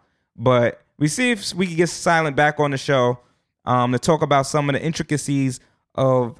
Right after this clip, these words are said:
how they did it, especially, you know, with the voice sounding board, which I read into, and basically they were saying that there was a control room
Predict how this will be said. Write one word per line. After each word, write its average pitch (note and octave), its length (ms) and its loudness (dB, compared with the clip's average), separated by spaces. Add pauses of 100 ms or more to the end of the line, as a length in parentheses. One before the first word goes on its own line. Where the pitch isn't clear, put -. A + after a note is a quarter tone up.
(100)
how D3+ 320 2
they C3+ 180 0
did B2 240 0
it, A#2 180 -2
especially, D#3 720 -2 (880)
you E3 160 0
know, D3+ 140 4
with C#3 200 0
the C#3 80 0
voice C#3 320 2
sounding C3 440 0
board, B2+ 360 0
which B2 420 -2 (600)
I C#3 140 4
read C#3+ 260 4
into, C3+ 460 2
and B2 120 0
basically C3+ 440 2
they B2+ 100 4
were B2 100 0
saying A#2+ 380 -2
that A#2 280 -4
there C#3 120 2
was C#3 120 0
a B2+ 40 -4
control C3 560 0
room A#2 380 -2